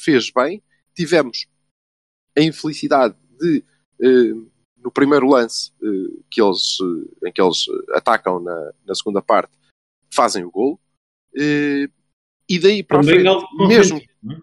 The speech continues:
Speaker 2: Atenção, também
Speaker 1: Tá
Speaker 2: algo
Speaker 1: bem,
Speaker 2: consentido.
Speaker 1: ok. Ainda
Speaker 2: Não
Speaker 1: assim
Speaker 2: consigo perceber como é que o Rafa consegue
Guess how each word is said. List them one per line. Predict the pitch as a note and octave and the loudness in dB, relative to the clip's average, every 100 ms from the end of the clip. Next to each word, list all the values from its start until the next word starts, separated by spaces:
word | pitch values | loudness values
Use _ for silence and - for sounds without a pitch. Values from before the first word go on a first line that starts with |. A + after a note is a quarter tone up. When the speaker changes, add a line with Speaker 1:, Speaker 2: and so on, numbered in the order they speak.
| _ | _
Speaker 2:
Atenção, | C3 - - _ - | -12 -12 -20 _ -12
também | G3+ G3 A3 | -8 -6 -2
Speaker 1:
Tá | |
Speaker 2:
algo | - E4+ | 2 2
Speaker 1:
bem, | D#4 A2+ | 0 -6
Speaker 2:
consentido. | - | -6
Speaker 1:
ok. | - B3 F#3 - _ _ _ _ _ | 0 2 0 -6 _ _ _ _ _
Ainda | F#2+ A2+ B2+ | -8 -4 0
Speaker 2:
Não | D3+ | 0
Speaker 1:
assim | |
Speaker 2:
consigo | G3+ D3 G3 B2+ | 0 0 -2 -4
perceber | - F#3 G3 | 0 2 4
como | F3 E3+ | 2 -2
é | |
que | - | -4
o | C#3+ | -2
Rafa | F#3+ F#3+ | -2 -2
consegue | F#3+ D#3+ D#3 D#3+ C#3+ | -6 -8 -6 -8 -8